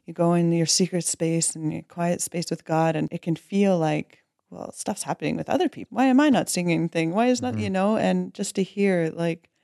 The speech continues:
Speaker 1: God has a reason. If you keep coming, he knows when to reveal it. He knows what you can handle and what you need.
Speaker 2: Yeah. I do know somebody that prayed for years for God to show them heaven.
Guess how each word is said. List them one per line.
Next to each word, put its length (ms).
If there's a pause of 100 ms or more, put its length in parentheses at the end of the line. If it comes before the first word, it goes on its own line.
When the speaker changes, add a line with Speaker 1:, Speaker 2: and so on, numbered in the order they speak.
(320)
Speaker 1:
God 220
has 200
a 120
reason. 600
If 140
you 120
keep 320
coming, 600
he 220
knows 440
when 200
to 100
reveal 380
it. 200 (120)
He 220
knows 460
what 160
you 120
can 140
handle 520
and 140
what 120
you 120
need. 400 (220)
Speaker 2:
Yeah. 320 (280)
I 60
do 200
know 180
somebody 520
that 360 (360)
prayed 380
for 280
years 680 (420)
for 180
God 300
to 80
show 300
them 160
heaven. 480